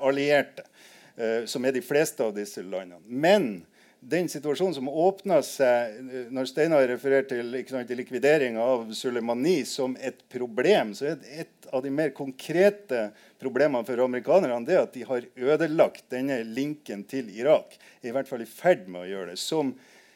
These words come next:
egentlig fører til at Iran får muligheten til enda større innflytelse i Irak. Eh, så for å svare litt mer konkret på spørsmålet, i noen land hvor Irak helt klart er det mest sentrale, så kan amerikanerne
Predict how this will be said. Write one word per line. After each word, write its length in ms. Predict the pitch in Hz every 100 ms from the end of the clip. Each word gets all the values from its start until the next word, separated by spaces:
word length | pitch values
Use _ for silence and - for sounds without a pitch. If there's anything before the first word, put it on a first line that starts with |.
| _ _ _
egentlig 800 | 156 190 170 123 135 143 131 -
fører 380 | - 151 175 143
til 140 | 151 139
at 80 | 135
Iran 400 | 143 143 185 165 127
får 320 | 151 156 143 131 _ 139
muligheten 460 | 160 165 156 135
til 160 | 139 131
enda 160 | 175 170 -
større 460 | - 131 123 110
innflytelse 640 | 110 - 101 107 98 - 95
i 140 | 90
Irak. 240 | 92 80 - _ _ - - -
Eh, 220 | 120 - -
så 380 | - 165 170 139 - - - -
for 160 | 165
å 60 | 160
svare 320 | 180 190 160
litt 300 | 156 160 - -
mer 160 | 151 156
konkret 320 | 151 160 185
på 80 | 139
spørsmålet, 640 | - 165 - 139 120 131
i 160 | 147 165
noen 600 | 156 165 185 196 139 123
land 380 | 139 180 117 92 - _
hvor 160 | 139 127
Irak 540 | 131 135 175 139 - - -
helt 220 | 160 156
klart 240 | - 143 135
er 80 | 120
det 80 | 120
mest 160 | 131 -
sentrale, 480 | 113 110 151 190 117
så 160 | - 156
kan 380 | - 180 165 127
amerikanerne 960 | 127 127 120 131 143 127 110 104 101